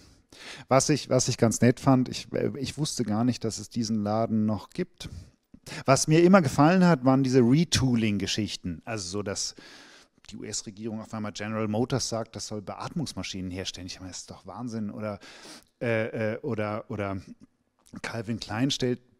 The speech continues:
Atemschutzmasken her und man denkt immer, "Oha, wenn, was könnten die alle produzieren, wenn man ihnen sagen würde, was sie produzieren sollen?" Also, wie gesagt, am Ende könnte General Motors saubere Autos produzieren.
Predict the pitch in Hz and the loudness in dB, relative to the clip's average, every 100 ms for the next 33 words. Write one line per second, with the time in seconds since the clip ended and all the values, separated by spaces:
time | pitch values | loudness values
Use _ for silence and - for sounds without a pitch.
0 | _ _ - - 135 - 175 151 - 123 | _ _ -20 -6 -4 0 0 0 0 0
1 | 127 - 120 117 131 131 127 113 107 117 | 0 -2 -2 2 2 2 0 -2 -4 -2
2 | 120 104 127 131 95 165 147 131 139 139 | -4 -2 -2 -2 -6 -14 -12 -8 -4 -4
3 | 135 131 131 127 143 - _ _ - 135 | -2 2 4 2 0 -14 _ _ -10 -8
4 | - - 185 - 147 - 147 - - 135 | -4 -2 -2 0 -2 2 0 2 0 0
5 | - 226 254 143 123 127 127 127 123 - | -2 0 2 2 2 2 4 4 2 -2
6 | _ - 131 110 113 123 117 117 101 107 | _ -2 0 2 2 2 0 0 -2 -4
7 | - - 123 - 123 117 160 160 117 107 | -4 -6 -6 -2 0 6 8 8 6 2
8 | 110 - - - - - _ _ _ 139 | -2 -4 -10 -20 -20 -20 _ _ _ 2
9 | 151 139 113 127 156 135 139 120 131 139 | 2 4 2 4 2 2 0 2 2 4
10 | 131 143 170 160 - 143 165 - 65 214 | 4 4 4 2 2 0 0 -2 -2 0
11 | 180 - 117 - 113 104 101 | 0 4 2 4 0 0 -2